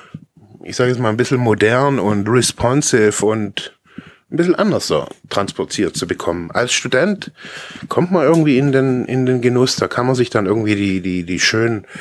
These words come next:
Vorlesungsinhalte oder Webinare dann irgendwie, ähm, angucken. Als Schüler, als, äh, Azubi, da kriegt man halt irgendwie was, ein Blatt. Und das ist nicht mehr attraktiv.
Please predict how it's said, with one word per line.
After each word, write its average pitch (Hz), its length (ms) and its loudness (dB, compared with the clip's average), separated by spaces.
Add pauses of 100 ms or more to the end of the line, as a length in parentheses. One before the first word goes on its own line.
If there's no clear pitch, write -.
(300)
Vorlesungsinhalte 110 1300 2
oder 92 220 0
Webinare 92 560 2
dann 117 160 0
irgendwie, 107 500 0
ähm, 101 540 -4
angucken. 104 580 -6 (920)
Als 85 200 0
Schüler, 139 460 2
als, - 680 -2
äh, 90 240 -2
Azubi, 104 540 -2
da 90 180 0
kriegt - 300 -6
man 85 80 -4
halt 80 160 -6
irgendwie 78 340 -6
was, - 460 -4 (120)
ein 80 80 -14
Blatt. - 480 -6 (800)
Und 98 140 -2
das 131 100 4
ist 160 140 2
nicht 139 140 2
mehr 139 140 2
attraktiv. - 760 -4